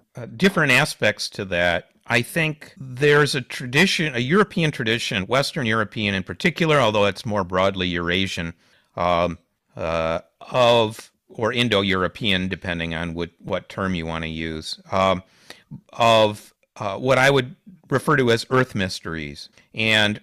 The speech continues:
earth mysteries involve all kinds of things that are just excluded from the contemporary radar. It's just excluded, like, a hundred percent excluded, right? You don't even hear about, uh, you don't even hear about it. It doesn't, there's, like, no mention of any of it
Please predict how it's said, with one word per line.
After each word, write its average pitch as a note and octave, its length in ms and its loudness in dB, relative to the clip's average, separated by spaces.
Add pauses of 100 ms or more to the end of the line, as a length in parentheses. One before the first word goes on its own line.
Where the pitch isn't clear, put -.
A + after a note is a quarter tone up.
earth A3 260 2
mysteries A#2+ 680 2
involve A2 500 2
all C#3 240 4
kinds C#3 400 -2
of G2+ 120 -6
things G2+ 360 -2
that G#2 160 0
are G2+ 80 0
just A2 300 -6
excluded A#2+ 600 -4
from G2 340 -2
the F#2+ 80 0
contemporary G2 600 -2
radar. E2+ 500 -2 (360)
It's D3 160 2
just D#3+ 200 2
excluded, A#2+ 560 -2 (100)
like, A#2 240 0
a - 80 -4
hundred D#3+ 320 6
percent C#3+ 340 2
excluded, E2+ 540 -6 (300)
right? A#2 320 4
You C3 180 0
don't C#3+ 220 2
even B2 220 2
hear B2+ 220 4
about, F#2 420 2 (340)
uh, F#2+ 300 2
you C#3 100 2
don't D#3 140 6
even C#3 180 4
hear F3+ 300 8
about A2+ 220 6
it. A2 40 6
It B2+ 40 4
doesn't, D#3 280 2 (260)
there's, E3 160 6
like, E3 160 6
no D#3+ 320 8
mention C#3+ 400 4
of G#2+ 80 2
any D#3+ 240 6
of G2+ 100 4
it F#2 180 2